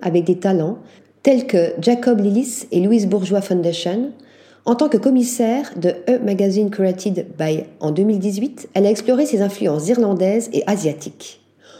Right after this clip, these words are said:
Son engagement envers les arts se reflète dans ses expositions comme Girls, Girls, Girls à Lismore Castle Arts en deux mille vingt-deux, mettant en avant des artistes féminines de renom, ou Echo, Wrapped in Memory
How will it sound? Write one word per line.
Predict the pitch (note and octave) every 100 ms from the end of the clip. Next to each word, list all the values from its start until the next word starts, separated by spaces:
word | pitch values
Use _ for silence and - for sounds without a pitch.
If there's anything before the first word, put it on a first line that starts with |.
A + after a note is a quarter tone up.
| -
Son | - F#3+
engagement | E3+ E3 E3 E3+ G3+ -
envers | F#3 F3+ F#3
les | F3 E3
arts | D#3+ D3+ G3+ -
se | -
reflète | G#3+ A#3+ E4+
dans | C#4
ses | G3+ F3+
expositions | A#3 - B3+ G#3+ - F3+ F3 A#3 - - -
comme | - F#3 E3+
Girls, | A#3 C4+ G3+ E3
Girls, | G#3+ G#3+ F3+ D#3+
Girls | F3 A#3+ A#3 A#3
à | D#3
Lismore | E3 G#3+ A3 G#3
Castle | G3+ F#3+ - F#3 F#3
Arts | F#3 - -
en | D#3+
deux | D3
mille | G3 E3+
vingt-deux, | E3 D#3 D3+ G3+ - - - -
mettant | A#3+ F4
en | D4+ A#3+
avant | A#3+ D4+
des | G3+
artistes | F#3 - C4 -
féminines | D#3+ A#3 A3+ G3+ E3+
de | G#3+
renom, | G#3+ E3+ D3+ G3 - - - _
ou | B3 A#3 A#3
Echo, | D#4+ D#4 G#3 A3+ G#3+ - - _ -
Wrapped | G#3+ A#3 A#3+ G3+
in |
Memory | F#3 B3+ G3+ E3+ A#3